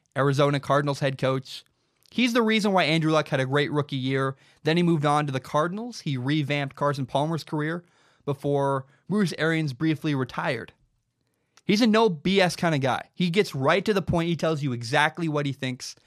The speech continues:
And that, I believe, could be really, really good for the Buccaneers quarterback, Jameis Winston.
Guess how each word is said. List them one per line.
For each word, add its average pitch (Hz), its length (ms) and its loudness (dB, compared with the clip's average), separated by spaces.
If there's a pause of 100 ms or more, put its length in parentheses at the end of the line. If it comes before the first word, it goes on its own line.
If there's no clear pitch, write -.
(460)
And 139 200 0
that, 208 200 4
I 233 80 2
believe, 185 300 -2
could 160 100 -4
be 143 120 -2
really, 170 420 -4
really 170 220 -2
good 139 240 -4
for - 60 -10
the 127 80 -6
Buccaneers 135 540 -4
quarterback, 123 600 -4 (400)
Jameis 131 380 -2
Winston. - 400 -8